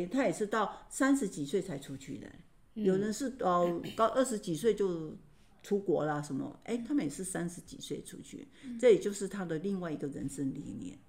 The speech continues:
Speaker 2: 嗯。
Speaker 1: 哦，所以迁移宫很重要。啊，再来。
Speaker 3: 这是奴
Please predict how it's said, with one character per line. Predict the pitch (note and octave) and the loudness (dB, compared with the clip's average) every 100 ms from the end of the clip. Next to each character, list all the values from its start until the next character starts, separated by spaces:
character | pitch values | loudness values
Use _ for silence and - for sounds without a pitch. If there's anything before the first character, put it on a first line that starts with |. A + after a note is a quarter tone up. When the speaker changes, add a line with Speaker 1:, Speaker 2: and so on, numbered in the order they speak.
| - | -10
Speaker 2:
嗯。 | F#3+ A#3+ | -6 -2
Speaker 1:
哦， | G3 E3 | -4 0
所 | A3 | -2
以 | |
迁 | G#3+ C#4 | 4 6
移 | B3+ | 6
宫 | A3 A#3 | 4 0
很 | B3 - | -2 -4
重 | D3+ D3 | -2 -2
要。 | D#3 - - | -2 -6 -6
啊， | A#3 | -4
再 | - D#4 | 2 6
来。 | A#3+ C#4+ - - - - - | 6 4 2 -12 -20 -20 -16
Speaker 3:
这 | B3+ | -12
是 | A#3+ A#3+ A#3 | -10 -8 -6
奴 | A3+ B3+ B3+ C4+ | -2 0 0 0